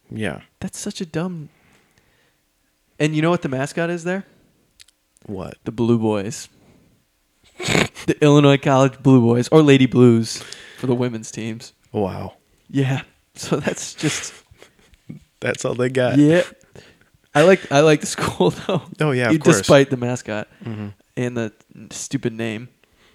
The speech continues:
Speaker 2: And nobody knows where Jacksonville, Illinois is.
Speaker 1: What's that? Left, right, up, down?
Speaker 2: It's, I think it's, it's down and left. I
Speaker 1: Okay.
Speaker 2: think. Maybe.
Speaker 1: Go down,
Speaker 2: I don't
Speaker 1: take a
Speaker 2: know.
Speaker 1: left.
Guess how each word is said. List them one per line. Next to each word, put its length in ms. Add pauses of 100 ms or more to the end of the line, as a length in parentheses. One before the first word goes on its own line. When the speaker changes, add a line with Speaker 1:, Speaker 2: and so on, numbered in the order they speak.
(220)
Speaker 2:
And 140
nobody 320
knows 280
where 120
Jacksonville, 580 (140)
Illinois 320
is. 340 (1120)
Speaker 1:
What's 260
that? 240
Left, 260
right, 200
up, 180
down? 300 (720)
Speaker 2:
It's, 320 (560)
I 80
think 180
it's, 260 (920)
it's 180
down 360
and 180 (320)
left. 440 (560)
I 60
Speaker 1:
Okay. 200
Speaker 2:
think. 200 (540)
Maybe. 240
Speaker 1:
Go 180
down, 200
Speaker 2:
I 100
don't 80
Speaker 1:
take 20
a 40
Speaker 2:
know. 60
Speaker 1:
left. 280